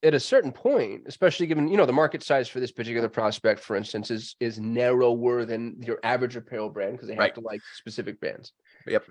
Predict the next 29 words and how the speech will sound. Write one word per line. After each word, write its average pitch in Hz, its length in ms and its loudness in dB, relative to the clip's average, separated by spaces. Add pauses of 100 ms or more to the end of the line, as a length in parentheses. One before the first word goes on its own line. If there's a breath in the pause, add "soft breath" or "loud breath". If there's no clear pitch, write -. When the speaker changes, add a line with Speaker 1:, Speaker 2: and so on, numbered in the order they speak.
(460)
Speaker 1:
If 143 240 0
you 170 140 2
scale 185 520 4
past - 920 0 (140)
Google's 147 400 4
ability 131 460 0
to 110 80 -4
saturate 131 580 2
your 110 100 -6
current 123 260 0
customer 135 360 -2
list, 110 200 -2
would 123 200 6
it 107 140 4
then 135 200 4
default 127 500 -2
back 107 320 -4
to - 80 -12
cold 170 260 -12
traffic? 226 440 -12 (640)
Do - 240 -10
you 139 60 4
think 202 180 4
you 208 80 4
could 180 120 8
outrun 139 260 8
Speaker 2:
Yeah. 107 120 8
Speaker 1:
it? - 160 -2 (400)
Speaker 2:
I, 143 180 6